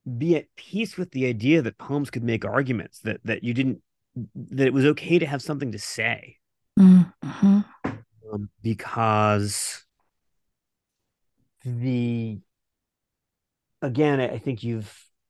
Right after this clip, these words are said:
Speaker 1: you've and some of the people you've interviewed have seen some of this. Um, if you started writing poetry in a p-, context that was predominantly American and predominantly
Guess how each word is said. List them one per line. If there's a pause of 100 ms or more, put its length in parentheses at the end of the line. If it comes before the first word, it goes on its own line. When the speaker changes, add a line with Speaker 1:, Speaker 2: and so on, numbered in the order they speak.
Speaker 1:
you've
and
some
of
the
people
you've
interviewed (720)
have (440)
seen
some
of
this. (680)
Um, (460)
if
you
started
writing
poetry
in
a
p-, (140)
context
that
was
predominantly (100)
American
and
predominantly